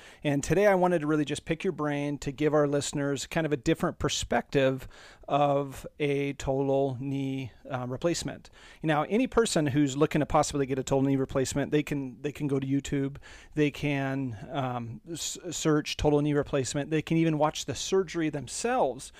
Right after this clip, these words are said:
or they can read about it. And, and from that,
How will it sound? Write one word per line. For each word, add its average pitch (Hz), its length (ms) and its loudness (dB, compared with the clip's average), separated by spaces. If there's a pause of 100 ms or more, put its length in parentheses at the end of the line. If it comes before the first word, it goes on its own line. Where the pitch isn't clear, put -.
(340)
or 196 520 8
they 160 120 2
can 143 180 0
read 160 220 0
about 123 300 0
it. - 240 -12 (100)
And, 139 460 -4
and 139 200 -4
from 214 240 0
that, 208 300 -2